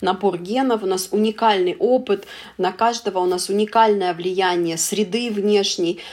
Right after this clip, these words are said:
Поэтому и здесь мы очень по-разному можем реагировать, да, то есть для кого-то это может быть про одно, а для кого-то это может быть вообще про другое.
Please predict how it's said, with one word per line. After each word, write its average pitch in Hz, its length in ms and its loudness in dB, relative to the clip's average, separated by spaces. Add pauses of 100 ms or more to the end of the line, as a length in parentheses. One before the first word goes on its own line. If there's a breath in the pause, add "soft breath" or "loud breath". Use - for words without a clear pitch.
(160 loud breath)
Поэтому 208 520 2
и 214 220 -4
здесь 220 600 0
мы 202 300 6
очень 202 320 -2
по-разному 202 680 0
можем 160 340 -4
реагировать, 160 680 -4
да, 196 140 0
то 180 140 -8
есть 165 120 -8
для 180 140 -2
кого-то 202 480 0
это 185 180 -2
может 180 320 -2
быть 170 200 -10
про 175 180 2
одно, 226 420 0 (280 loud breath)
а 185 100 -2
для 180 180 -4
кого-то 185 460 -2
это 202 220 -2
может 180 360 -4
быть 185 240 -4
вообще 170 320 -4
про 170 200 -6
другое. 165 560 -4